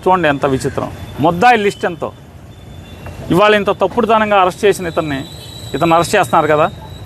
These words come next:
ఒక ఆర్ఎంపీ డాక్టర్ని ఇంటికి వెళ్ళి పోలీసుల సమక్షంలో ఒక సబ్ ఇన్స్‌పెక్టర్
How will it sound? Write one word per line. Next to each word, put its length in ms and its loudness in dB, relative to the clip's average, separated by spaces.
ఒక 100 2
ఆర్ఎంపీ 400 4
డాక్టర్ని 460 0
ఇంటికి 260 -2
వెళ్ళి 140 2
పోలీసుల 500 0
సమక్షంలో 480 0
ఒక 140 2
సబ్ 280 0
ఇన్స్‌పెక్టర్ 540 2